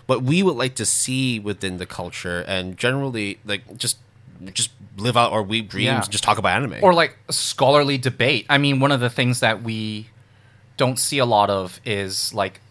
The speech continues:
Speaker 2: number crunching. I know that that may not be the most entertaining.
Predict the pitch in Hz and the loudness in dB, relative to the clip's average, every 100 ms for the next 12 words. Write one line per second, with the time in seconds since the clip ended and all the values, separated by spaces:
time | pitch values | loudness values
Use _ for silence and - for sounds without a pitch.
0 | _ _ _ 101 101 120 127 - 87 82 | _ _ _ -10 -4 -2 -2 -2 -6 -6
1 | 87 90 110 110 110 110 151 117 110 101 | -6 -2 -2 0 2 0 0 -2 0 -2
2 | - 104 98 101 98 95 - - - - | -2 -8 -6 -6 -4 -6 -6 -12 -18 -20
3 | _ _ - - 107 107 117 - - 107 | _ _ -20 -10 -8 -6 -6 -6 -4 -4
4 | 104 101 95 90 | -4 -6 -6 -10